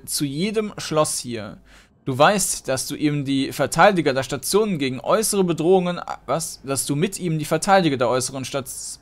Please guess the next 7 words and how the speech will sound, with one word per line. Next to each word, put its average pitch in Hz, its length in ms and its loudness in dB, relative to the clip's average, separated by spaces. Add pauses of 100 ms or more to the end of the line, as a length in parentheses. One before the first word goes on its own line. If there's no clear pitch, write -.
der 135 140 -2
Stationen 185 440 0
gegen 143 160 -4
äußere 170 340 0
Bedrohungen 156 460 -2
aktivieren 165 480 2
kannst. 120 400 -4